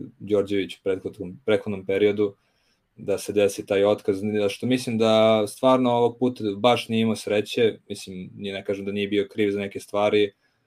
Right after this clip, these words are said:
ali krivi su bili igrači u dosta situacija, u tim neizvesnim završnicama,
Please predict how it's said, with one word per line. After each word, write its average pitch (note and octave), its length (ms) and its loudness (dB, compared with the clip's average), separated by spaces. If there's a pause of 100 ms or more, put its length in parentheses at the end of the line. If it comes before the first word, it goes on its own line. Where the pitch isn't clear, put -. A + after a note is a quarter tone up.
(200)
ali C3 260 4
krivi E3+ 260 4
su D#3+ 140 -4
bili D3+ 260 6
igrači C3 480 4
u - 40 -6
dosta A2 260 0
situacija, G#2 600 0
u F2+ 40 -4
tim G#2+ 180 -4
neizvesnim G#2+ 460 0
završnicama, G2+ 960 -2